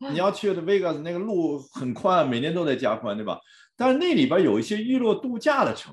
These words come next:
Speaker 2: 分，对吧？我估计你就天天在那个，呃，老虎机前面拉，拉骰子也不是那么多，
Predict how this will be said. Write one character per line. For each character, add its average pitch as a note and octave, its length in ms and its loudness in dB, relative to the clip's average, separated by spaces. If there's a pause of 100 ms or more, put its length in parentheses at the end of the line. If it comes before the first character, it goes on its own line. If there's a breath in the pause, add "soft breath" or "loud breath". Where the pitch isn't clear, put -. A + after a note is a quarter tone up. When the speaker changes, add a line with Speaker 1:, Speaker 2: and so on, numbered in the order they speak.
Speaker 2:
分， D#2 220 -14
对 F#2 80 -12
吧？ A#2 100 0
我 A#2 160 0
估 G#3 160 -6
计 A3+ 140 -4
你 D3+ 60 -4
就 F3 100 0
天 F#3 160 -6
天 G3 160 -2
在 C#3+ 100 0
那 C3 120 -4
个， D#3 100 -2
呃， C3 580 -6
老 C3 160 2
虎 B2 140 -4
机 C3+ 140 -4
前 C3 200 -4
面 C3+ 280 -2
拉， C#3 180 2
拉 C#3+ 220 0
骰 - 260 -4
子 G#2+ 80 -6
也 G#2+ 60 -2
不 - 120 -8
是 D3 80 -4
那 C3 60 -2
么 A2 100 -6
多， G2+ 220 -4